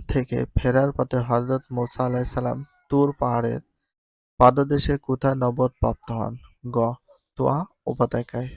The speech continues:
তুয়া উপত্যকায়। নয়, কিয়ামতের দিন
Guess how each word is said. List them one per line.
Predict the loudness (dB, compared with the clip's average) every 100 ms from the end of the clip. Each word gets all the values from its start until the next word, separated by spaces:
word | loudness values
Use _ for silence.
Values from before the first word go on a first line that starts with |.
| -12 -2
তুয়া | 0 0 -4 _
উপত্যকায়। | -12 -8 -6 -6 -8 -10 -14 -14 _ _ _ _ _ _ -8
নয়, | 2 4 4 2 -8 _ _ _ _
কিয়ামতের | 2 2 2 -2 -2 0
দিন | -2